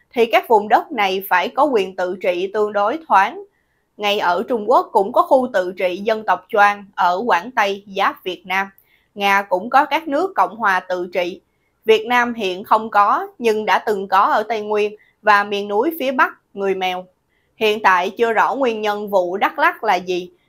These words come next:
nhưng mâu thuẫn sắc tộc thường không được công bố là nguyên nhân chính thức, dễ bị lái thành mâu thuẫn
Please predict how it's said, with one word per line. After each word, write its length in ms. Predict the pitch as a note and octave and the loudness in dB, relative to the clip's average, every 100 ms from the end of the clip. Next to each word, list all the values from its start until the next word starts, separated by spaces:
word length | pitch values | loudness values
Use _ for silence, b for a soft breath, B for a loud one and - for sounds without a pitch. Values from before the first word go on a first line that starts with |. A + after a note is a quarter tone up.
| - | -6
nhưng 300 | A3 G#3+ G#3+ | -2 -2 2
mâu 160 | G#3 | 0
thuẫn 300 | G3+ G3+ F3+ A#3+ | 2 -2 -4 -4
sắc 160 | D#4 E4 | -4 0
tộc 220 | - F3+ - | 2 0 0
thường 240 | A3 G#3 | -4 -4
không 220 | G#3+ B3+ A#3+ | 0 0 0
được 200 | F#3+ - | -2 2
công 220 | G#3+ A3 | 2 2
bố 240 | G#3 A3+ | 2 2
là 140 | F4 B3+ | 2 0
nguyên 260 | G3 G3 | 0 -2
nhân 200 | G3+ G3+ | -2 -6
chính 240 | G3+ A3 D#4+ | -6 -6 -4
thức, 200 | E4+ F4 - _ _ - | -4 -4 -10 _ _ -2
dễ 300 | G#3 F#3 C4 | 2 2 2
bị 200 | G#3 F#3+ | 0 2
lái 360 | G#3+ G#3 D4+ F#4 | 4 4 2 0
thành 260 | G#3 F#3+ | 0 2
mâu 180 | F#3+ G#3 | 0 0
thuẫn 360 | A3 F#3 F#3 | 0 -2 -2